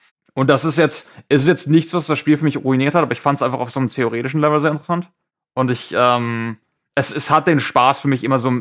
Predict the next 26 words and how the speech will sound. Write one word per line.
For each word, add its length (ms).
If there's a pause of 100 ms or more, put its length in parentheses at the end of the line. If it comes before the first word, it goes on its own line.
so 160
ein 40
ganz 360
kleines 320
bisschen 220
untergraben. 580 (440)
Ähm, 520 (340)
und 80
ich, 260 (380)
ich, 240
ich 80
glaub, 160
ich 140
will 80
auch 140
darauf 500 (420)
dahin, 800
weil 640 (260)
ich 240
das 240
Gefühl 340
hab, 100
dass 180
es 120
in 120
Zelda 680